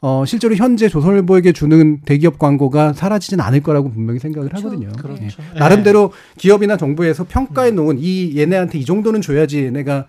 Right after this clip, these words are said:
Speaker 1: 우리를 들 때릴 거라든가 이런
Speaker 3: 네.
Speaker 1: 게 이제는 있는 거기 때문에, 그래 한번 그래서 뭔가 가져와봐 했을 때 눈앞에 이제 서로 그냥 미안해하지 않을 정도의 수치. 사실 이거라고 이제 볼 수가 있는 거예요. 근데
Speaker 3: 네.
Speaker 1: 이게 정말로 문제가 아까도 이제 김 소장님도 말씀해 주셨지만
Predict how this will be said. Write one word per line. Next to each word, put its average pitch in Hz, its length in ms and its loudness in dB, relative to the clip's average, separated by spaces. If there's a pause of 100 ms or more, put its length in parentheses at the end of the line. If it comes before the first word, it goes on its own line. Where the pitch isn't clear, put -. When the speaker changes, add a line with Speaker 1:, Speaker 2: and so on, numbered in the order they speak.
(140)
Speaker 1:
우리를 147 320 -4
들 151 160 -6
때릴 151 240 -4
거라든가 147 480 -4
이런 147 180 0
Speaker 3:
네. 180 60 0
Speaker 1:
게 165 160 0
이제는 165 220 -4
있는 147 200 -2
거기 165 220 -2
때문에, 127 540 -4 (300)
그래 180 140 2
한번 208 300 0
그래서 170 240 0
뭔가 180 260 0
가져와봐 170 500 0
했을 160 260 0
때 208 240 4 (260)
눈앞에 208 480 8
이제 170 200 6
서로 254 300 4
그냥 196 300 6
미안해하지 190 500 6
않을 147 220 6
정도의 147 360 0
수치. 170 360 -6 (760)
사실 208 220 2
이거라고 240 320 8
이제 175 120 8
볼 123 160 4
수가 185 180 2
있는 135 200 2
거예요. 113 340 -2
근데 165 200 2
Speaker 3:
네. 135 300 -2 (240)
Speaker 1:
이게 220 160 8
정말로 254 480 6
문제가 160 380 6
아까도 160 280 2
이제 131 220 2
김 165 140 0
소장님도 160 340 6
말씀해 147 320 2
주셨지만 131 580 2